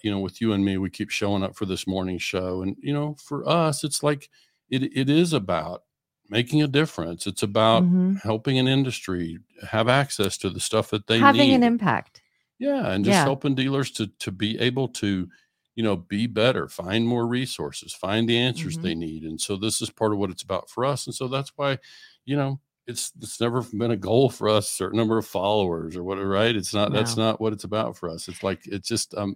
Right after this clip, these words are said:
Speaker 1: a matter of, um, you know, creating, uh, an impact by just reaching people. And it's not just Jim and Michelle. It's
Speaker 2: Yeah.
Speaker 1: like bringing the people who can have an impact and can make a
Speaker 2: Yeah.
Speaker 1: difference,
Speaker 2: Well,
Speaker 1: right?
Speaker 2: and it's, it's, uh, you know, we, like you said,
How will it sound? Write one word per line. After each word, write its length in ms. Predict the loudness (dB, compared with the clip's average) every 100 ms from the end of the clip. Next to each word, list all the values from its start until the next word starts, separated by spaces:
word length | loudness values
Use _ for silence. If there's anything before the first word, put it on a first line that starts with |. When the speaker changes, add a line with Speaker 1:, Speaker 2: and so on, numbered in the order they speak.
| -4
Speaker 1:
a 60 |
matter 420 | 0 2 2 2 0
of, 240 | 0 -2
um, 220 | -4 -4 -10 _ _ _ -6
you 100 | -4
know, 160 | -4
creating, 640 | -6 -4 0 2 2 0 -4 _
uh, 160 | -8 -8 _ -4
an 140 | 0
impact 640 | 0 0 -6 -6 -6 -8 _
by 300 | 0 0 -2
just 320 | -4 -10 -4
reaching 420 | -2 0 -2 -2
people. 340 | -2 -4 -2 -2
And 180 | -2
it's 160 | -4 -4
not 180 | -6 -6
just 220 | -10 -2
Jim 160 | 0 2
and 100 | 0
Michelle. 320 | 0 0 2
It's 80 | 0
Speaker 2:
Yeah. 80 | -2
Speaker 1:
like 120 | -2
bringing 360 | 0 4 4 2
the 60 |
people 440 | -2 -8 -4 -2 0
who 240 | -2 -2 _
can 140 | -6
have 180 | -2 0
an 80 | 2
impact 560 | 2 0 -4 -10 -14 -8
and 220 | -8 -6
can 100 | -8
make 120 | 0
a 40 | 4
Speaker 2:
Yeah. 160 | 4
Speaker 1:
difference, 180 | 2 0
Speaker 2:
Well, 160 | 6 8
Speaker 1:
right? 60 | 8
Speaker 2:
and 100 | 4
it's, 300 | 0 -4 -2
it's, 380 | -2 -2 -4 0
uh, 320 | 2 2 0 -2
you 80 | -2
know, 140 | 0
we, 320 | 0 0 -2
like 240 | -2 -2 -2
you 60 |
said, 280 | -4 -4 -4